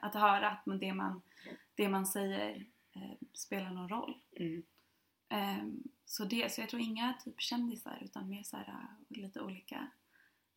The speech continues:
Speaker 1: mm, starka, coola tjejer och kvinnor jag har känt.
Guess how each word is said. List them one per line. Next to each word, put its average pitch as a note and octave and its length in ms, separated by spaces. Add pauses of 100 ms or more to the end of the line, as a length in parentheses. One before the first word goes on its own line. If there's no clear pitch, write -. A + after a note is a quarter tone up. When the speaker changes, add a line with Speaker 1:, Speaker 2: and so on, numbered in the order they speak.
(120)
Speaker 1:
mm, A#3 240
starka, - 520
coola F#3+ 440 (1080)
tjejer G#3 420
och G3+ 100
kvinnor G3 320
jag A3+ 60
har G#3 80
känt. - 260